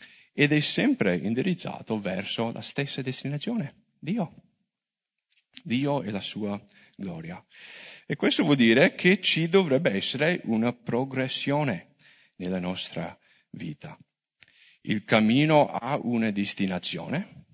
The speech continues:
Dio in tutta la sua santità, quindi vuol dire che il nostro cammino, o nel nostro cammino, ci deve essere una progressione verso tale santità. Dobbiamo andare avanti verso quella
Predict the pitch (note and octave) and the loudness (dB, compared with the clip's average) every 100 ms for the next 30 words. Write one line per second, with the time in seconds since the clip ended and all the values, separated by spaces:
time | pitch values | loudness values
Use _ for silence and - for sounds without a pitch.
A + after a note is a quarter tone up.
0 | - - F#2+ F#2+ C3 E3+ - - - - | -20 -12 -4 -2 0 -2 -8 -16 -18 -18
1 | - - F#2+ F2+ G2 F#2+ G2+ E3 - G#2+ | -10 -6 -6 -6 -6 -6 -4 -4 -4 -10
2 | C#3 _ _ - - _ - G#2 A2 B2 | -12 _ _ -20 -20 _ 0 2 4 6
3 | B2+ - - C#3 C3+ A2 - G#2+ A#2 C#3 | 6 2 0 4 6 4 0 0 0 0
4 | - - A#2+ G#2+ A2+ G2+ D3 G3 _ _ | -4 -2 0 0 0 0 0 -2 _ _
5 | _ _ _ G2 G2 C#3+ F#3+ A2 - G2 | _ _ _ -2 2 6 6 4 0 -4
6 | F#2 E2+ E2+ G#2+ - A#2 G2+ F#2+ - - | -6 -8 -6 -6 -6 -8 -8 -8 -10 -8
7 | - - - C#3 C#3 F3+ E4 C4+ - - | -6 -6 -4 -2 0 0 0 -2 -4 -10
8 | _ A2 C#3+ G3 - G2 E2 - _ _ | _ 0 2 2 0 -2 -2 -10 _ _
9 | _ _ - F2 F#2+ B2 - _ _ - | _ _ -6 -4 -4 -8 -12 _ _ -8
10 | A2 G#2+ A#2 A#2 F#3+ B3+ C#3 A2+ G#2+ A#2 | -4 -4 -4 -4 -4 -4 -4 -2 2 4
11 | C3+ D#3 D3+ C3 A#2+ A#2+ B2+ C#3 C3+ - | 6 8 8 6 4 4 8 10 10 6
12 | B2 A#2+ B2 E3 A3 A#3+ A#2+ A#2 A#2 C3+ | 6 6 4 6 6 6 4 4 4 4
13 | - B2 - A#2 A2+ A2+ A2+ | 0 -8 -6 -2 0 2 0